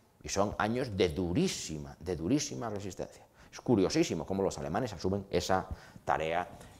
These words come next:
eh, enloquecida. Después hay algunas cuestiones más. Y ya vamos concluyendo.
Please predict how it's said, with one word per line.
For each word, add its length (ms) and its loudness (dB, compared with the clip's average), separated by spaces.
eh, 640 -16
enloquecida. 640 -4
Después 280 12
hay 100 12
algunas 280 12
cuestiones 360 4
más. 320 4
Y 80 -4
ya 120 6
vamos 500 4
concluyendo. 840 -4